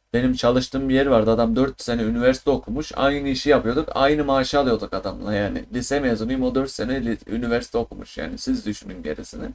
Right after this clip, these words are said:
Tabii okumak isteyen varsa okusun. Oralara hiç karışmıyorum insanların özel hayatına. İki bin yirmi, iki bin on dokuz, iki bin yirmi yılında meslek lisesinin lise birinde,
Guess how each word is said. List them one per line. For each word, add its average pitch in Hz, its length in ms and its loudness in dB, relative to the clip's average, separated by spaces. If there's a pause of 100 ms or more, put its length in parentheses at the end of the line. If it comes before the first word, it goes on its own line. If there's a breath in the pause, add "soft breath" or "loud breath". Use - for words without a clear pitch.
(1000 loud breath)
Tabii 143 180 4
okumak 135 340 2
isteyen 147 320 -2
varsa 165 280 0
okusun. 135 480 0 (840 soft breath)
Oralara 180 500 2 (100)
hiç - 240 -8
karışmıyorum 110 720 0
insanların 101 520 -6
özel 101 240 -6
hayatına. 101 480 -8 (420)
İki 151 260 -4
bin 170 60 -2
yirmi, 160 500 0
iki 127 300 -2
bin 165 80 -4
on 175 220 4
dokuz, 123 540 -2
iki - 240 -2
bin 127 60 4
yirmi 123 380 2
yılında 247 420 2
meslek 262 400 -4
lisesinin - 520 -6
lise - 220 -2
birinde, 135 420 -2